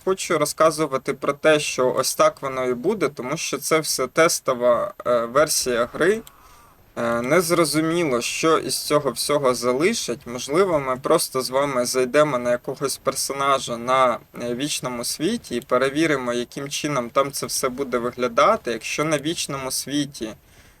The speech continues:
е, нам будуть випадати ось ці підземелля Харадримів, або хоча б будуть бонуси до цих,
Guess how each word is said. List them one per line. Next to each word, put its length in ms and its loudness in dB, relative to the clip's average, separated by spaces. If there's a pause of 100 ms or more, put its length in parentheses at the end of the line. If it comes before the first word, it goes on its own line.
(240)
е, 240 4
нам 300 4
будуть 380 -2
випадати 760 4
ось 180 -4
ці 480 -2
підземелля 640 0
Харадримів, 840 0
або 260 4
хоча 440 2
б 80 -4
будуть 380 -4
бонуси 500 0
до 120 -6
цих, 440 -4